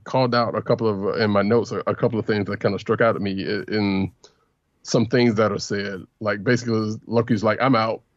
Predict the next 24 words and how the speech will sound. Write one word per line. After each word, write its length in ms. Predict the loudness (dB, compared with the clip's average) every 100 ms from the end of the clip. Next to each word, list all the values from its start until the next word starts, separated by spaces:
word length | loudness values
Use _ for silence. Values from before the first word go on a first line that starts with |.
| -10
<laughs> 840 | -2 0 0 -6 -14 -18 _ _
Thor's 360 | 0 2 2 2
like, 240 | 0 0
"I 80 | -2
could 160 | -4 -6
eat," 260 | -8 -10 -16 _ _ _
which 180 | -4 -2
is, 160 | -2 -2
you 80 | 0
know, 260 | 0 -4 -10 _ -20 -20 -6
something 420 | -2 0 -2 -2
you 80 | -2
would 460 | -4 -8 -14 -4
rarely 320 | 0 2 2
ever 180 | 0 2
never 260 | 2 2 0
hear 380 | -4 -2 -2 -6 -4
Thor 260 | -2 -2 -4
kind 260 | -4 -4
of 80 | -6
say. 440 | 0 2 2 0 -8 _ _ _ _ _
But, 200 | -10 -10 _
you 100 | 2
know, 300 | 2 0 -4